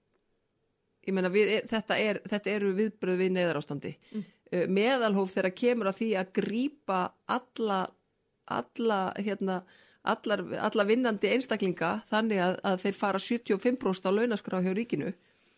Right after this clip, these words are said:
Speaker 1: Eh, ég myndi segja að, að það sé, þú veist, þetta er auðvitað alveg svakaleg aðgerð.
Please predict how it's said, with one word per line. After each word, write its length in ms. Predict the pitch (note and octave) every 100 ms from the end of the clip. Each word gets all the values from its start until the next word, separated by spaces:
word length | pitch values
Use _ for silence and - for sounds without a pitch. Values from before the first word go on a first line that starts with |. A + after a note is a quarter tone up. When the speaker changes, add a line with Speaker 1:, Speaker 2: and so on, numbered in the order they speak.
| _ _ _ _ _ _ _ -
Speaker 1:
Eh, 340 | F#3 F3+ F3 - _ _ _ _
ég 140 | G3 G3+
myndi 180 | F#3+ G3
segja 300 | F#3+ F3+ E3
að, 120 | -
að 160 | - F#3
það 160 | G3+
sé, 320 | F#3+ G3+ F#3 E3+ F#3 - _ _ - _ _ _ _
þú 80 | G#3
veist, 220 | D#3+ - _
þetta 200 | G#3+ G#3
er 100 | G3
auðvitað 240 | G3 F#3+ F#3+
alveg 180 | F#3+ F#3
svakaleg 1040 | - F#3+ G#3+ C4 E4+ - - C#4+ C#4 C#4+
aðgerð. 520 | C4 F#4+ - A#2+ -